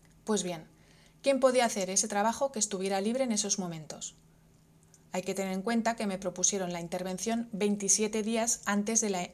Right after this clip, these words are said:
inauguración, con lo que no disponía de mucho margen. No siempre encontramos libres los restauradores que necesitamos o queremos. Eso hay que tenerlo en cuenta en intervenciones de urgencia, a lo que por un momento me pareció que me iba a especializar en ello,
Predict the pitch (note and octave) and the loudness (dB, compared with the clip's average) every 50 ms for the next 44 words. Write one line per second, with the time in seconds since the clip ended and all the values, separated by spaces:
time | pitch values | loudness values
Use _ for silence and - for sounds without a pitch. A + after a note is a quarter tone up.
0 | - - G#3 G3+ F#3+ F3+ F3 D#3+ E3+ E3 C3+ - - - F#3 E3+ D3+ D3+ - - | -8 -2 0 0 2 0 -2 -4 -6 -8 -8 -8 -8 -6 -6 -6 -6 -8 -16 -20
1 | - - - - - - - - - - A3 G#3+ G#3 G3+ G3+ G#3 G#3 A3+ A#3 B3+ | -20 -20 -20 -20 -20 -20 -20 -20 -6 -2 2 2 2 2 2 0 0 2 2 0
2 | A#3 - - A#3 A#3 A#3+ B3+ B3+ A#3 G#3 G3+ G#3 G3 F3 E3+ D#3+ - - - C#3+ | 0 0 0 0 0 2 2 2 2 2 2 0 -2 -2 -4 -6 -6 -8 -14 -14
3 | - - - - - - - - - - - - - - - - G#3+ A#3+ A#3 - | -14 -16 -20 -20 -20 -20 -20 -20 -20 -20 -20 -20 -20 -20 -10 -4 0 2 4 4
4 | B3 A#3+ A#3 C4+ C4 A#3 G#3+ F#3+ F3+ F#3 F#3 F3+ F3+ F3+ F#3+ G#3 A3 G#3 G#3+ A#3+ | 4 2 2 2 2 0 0 -2 -2 -2 -2 -2 -2 -2 0 0 0 0 0 -2
5 | - - G#3+ G3 F#3+ F#3 F3 - F#3+ F3+ F3+ F3+ F#3 G#3 G3+ G#3+ - - G#3 G3 | 0 0 0 0 2 0 -2 0 0 -2 -2 -2 -2 -2 -2 -2 -2 -4 -4 -8
6 | F#3+ F#3+ F#3+ F#3+ F#3+ F3 F3 F3+ F#3 F#3 F#3 - E3+ - D3+ - - - - - | -6 -6 -8 -6 -6 -6 -4 -4 -4 -4 -6 -6 -10 -12 -12 -14 -12 -14 -14 -14
7 | - - - - - - - - - _ - - _ - - - - - A3+ G#3+ | -16 -20 -20 -20 -20 -20 -20 -20 -20 _ -20 -20 _ -20 -20 -14 -2 2 4 4
8 | - B3+ C4+ D4+ - - G#3 G3 G3 F#3 F3+ - F3+ F#3 F3+ G3 G#3 G3+ G#3 A3 | 6 4 4 0 0 0 0 0 0 -2 -6 -6 -6 -6 -4 -2 -2 -2 0 0
9 | A3+ A3 G#3+ A3 A3+ A#3 - - G#3 G3+ G3 F#3 F3+ F3+ F3+ F3 E3+ - F#3 F#3+ | 0 0 0 0 -4 -4 -4 -2 -2 -2 -2 -2 -4 -4 -6 -6 -6 -6 -6 -4
10 | F3+ - E3+ D#3+ - - A3 A3 G#3 - - E3 D3+ - - - - - - - | -4 -4 -4 -6 -4 -4 -2 -2 -2 -2 -6 -10 -14 -14 -20 -20 -20 -20 -20 -20
11 | - - - - - G3 G3 F#3+ G3 F#3 F3+ F#3+ F#3+ G3+ G#3+ A3 A#3 A#3 A#3+ A#3+ | -20 -20 -10 -4 -2 0 0 0 -2 -4 -2 -2 0 2 4 4 4 2 2 2
12 | A#3 B3+ B3 A#3+ A3 A3+ F#3 F#3 F3+ F3+ G#3 G3+ G#3 A3 G#3+ G3+ G3+ G3+ A3 G#3+ | 2 2 2 0 0 0 2 0 2 0 -2 -4 -2 0 -2 0 0 0 0 0
13 | - - G3+ F#3 - F3+ E3 E3+ E3 - F#3+ F3+ F3 D#3+ D#3+ D3+ C#3 C3+ D3+ | 0 -2 -2 -6 -6 -6 -6 -6 -6 -6 -4 -4 -4 -6 -8 -12 -14 -16 -18